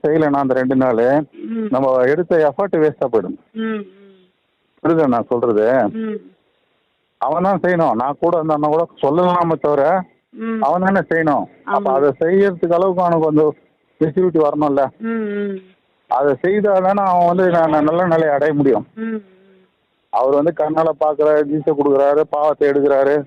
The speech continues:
Speaker 2: ம்.
Speaker 1: கர்மா எடுக்கிறாரு, அது ரெண்டாவது.
Speaker 2: ம்.
Speaker 1: But அவன் வந்து அந்த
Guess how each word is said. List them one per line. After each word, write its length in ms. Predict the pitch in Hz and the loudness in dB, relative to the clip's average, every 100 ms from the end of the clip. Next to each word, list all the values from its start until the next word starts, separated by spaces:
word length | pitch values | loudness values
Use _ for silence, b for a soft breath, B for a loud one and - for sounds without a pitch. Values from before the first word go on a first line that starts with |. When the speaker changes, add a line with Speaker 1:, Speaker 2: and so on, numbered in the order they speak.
| _ 214 | _ -10
Speaker 2:
ம். 220 | 226 220 | -8 -4
Speaker 1:
கர்மா 340 | 151 160 156 151 | -2 0 0 2
எடுக்கிறாரு, 340 | 147 147 151 | 2 2 4
அது 260 | 156 147 151 | 2 2 2
ரெண்டாவது. 540 | 156 170 160 127 95 - _ | 2 2 2 2 -2 -4 _
Speaker 2:
ம். 400 | 220 220 214 196 185 185 _ _ _ _ _ 151 | -8 -6 -6 -8 -14 -20 _ _ _ _ _ -6
Speaker 1:
But 160 | 151 | 0
அவன் 320 | 151 147 160 | 0 2 2
வந்து 200 | 156 180 | 2 2
அந்த 180 | 196 175 | 2 2